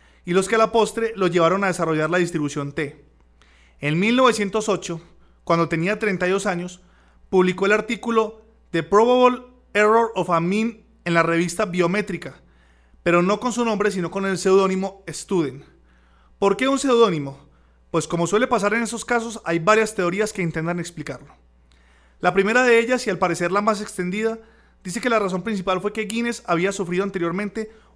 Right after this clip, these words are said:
una fuga de información por una publicación de un empleado, por lo que prohibió a todos ellos publicar artículos, independientemente de la temática del mismo. La continuación de la historia depende de la fuente consultada. Algunas dicen que Gossett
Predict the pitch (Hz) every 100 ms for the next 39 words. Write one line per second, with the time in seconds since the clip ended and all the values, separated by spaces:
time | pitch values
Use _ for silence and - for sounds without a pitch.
0 | - 202 214 208 220 220 202 180 160 160
1 | 214 233 240 _ _ 175 165 202 208 196
2 | 175 170 165 165 190 185 180 175 135 135
3 | _ _ _ _ _ _ _ 190 185 185
4 | 185 180 180 180 180 190 185 185 185 240
5 | 254 247 247 254 - 214 185 180 185 196
6 | 233 - 139 - - _ _ - 185 180
7 | 185 180 180 220 233 226 220 190 165 165
8 | 170 180 160 156 139 139 - _ _ _
9 | _ _ _ _ _ _ _ _ - 226
10 | 190 185 190 185 226 262 - 233 240 240
11 | 220 190 190 214 190 180 175 196 175 180
12 | 208 151 143 _ _ _ _ _ 147 160
13 | 202 220 214 233 247 233 208 220